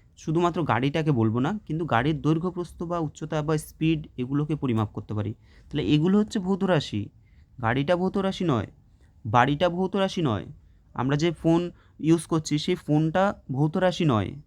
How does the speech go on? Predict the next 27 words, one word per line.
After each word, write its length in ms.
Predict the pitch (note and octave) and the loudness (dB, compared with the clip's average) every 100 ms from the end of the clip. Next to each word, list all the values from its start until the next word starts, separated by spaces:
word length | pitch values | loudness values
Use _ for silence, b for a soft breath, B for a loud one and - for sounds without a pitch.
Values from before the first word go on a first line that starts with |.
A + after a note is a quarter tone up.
| _ | _
ঠিক 120 | F#3 | -4
আছে? 160 | G#3+ E3+ | -4 -2
সেটা 220 | A#2 D3 | -4 -4
একটা 160 | F#3 G3+ | -4 -2
পদার্থ 380 | F3+ F#3+ F#3+ - | 0 2 0 -2
হবে। 260 | B2 G2 G#2+ - _ _ _ _ _ _ - b b b _ _ _ _ _ _ - _ _ _ _ - | -2 -2 -6 -12 _ _ _ _ _ _ -20 b b b _ _ _ _ _ _ -20 _ _ _ _ -12
ওকে, 200 | G#2 A#2+ A#2+ - - _ | -12 -12 -16 -18 -20 _
তার 160 | D3 D3 | -4 2
দৈর্ঘ্য, 280 | C#3 C#3+ E3 | 2 2 0
প্রস্থ, 240 | F3 - | -6 -6
উচ্চতা, 280 | E3 F3 E3 | -8 -6 -8
ক্ষেত্রফল, 360 | E3+ E3 E3 | -8 -6 -2
এগুলো 260 | C#3 B2+ D3+ | -2 0 0
হচ্ছে 220 | D#3 - B3 - | -2 -4 -8 -6
ভৌত 220 | B2 A2 | -6 -4
রাশি। 280 | G#2 - - - _ _ _ - _ _ _ _ _ _ - - - - _ _ | -6 -10 -14 -20 _ _ _ -20 _ _ _ _ _ _ -20 -20 -20 -20 _ _
এইবার 260 | - A3 A3 | 0 2 2
চলে 260 | - B2 A2+ | 2 0 0
আসছি 380 | - E3 A#3+ B3+ | -2 -4 -6 -6
ভৌত 360 | A#2+ A#2 D#3 A3+ | -8 -2 -2 -2
রাশি 500 | G#3 D#3 C3 F3+ A#3+ - _ _ - | -2 -2 -2 -4 -4 -12 _ _ -4
কত 220 | C#3+ F3+ | -4 -2
প্রকার 360 | E3 F3+ F3 | -4 -4 -2
ও 80 | F3+ | -2
কী 200 | E3 G#2+ | -2 -4
কী। 240 | - - C#2+ - - - _ _ _ _ _ _ _ - | -4 -8 -14 -18 -20 -20 _ _ _ _ _ _ _ -4
দেখো, 320 | B2 G#2+ - | -2 -4 -14